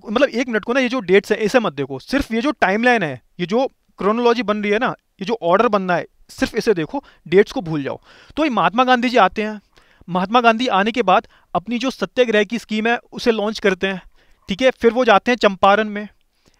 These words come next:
and then वो खेड़ा में इसे लॉन्च करते हैं, and then फिर वो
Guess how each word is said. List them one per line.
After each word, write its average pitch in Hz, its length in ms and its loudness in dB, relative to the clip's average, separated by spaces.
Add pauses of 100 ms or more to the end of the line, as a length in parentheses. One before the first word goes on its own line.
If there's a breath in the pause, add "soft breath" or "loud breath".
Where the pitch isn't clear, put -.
and 208 160 0
then 240 160 2
वो 262 60 -2
खेड़ा 202 400 2
में 233 100 2
इसे 240 200 0
लॉन्च 208 240 -2
करते 180 280 -2
हैं, 180 160 -6 (220 soft breath)
and 214 160 0
then 240 140 0
फिर 226 120 -4
वो 269 220 -2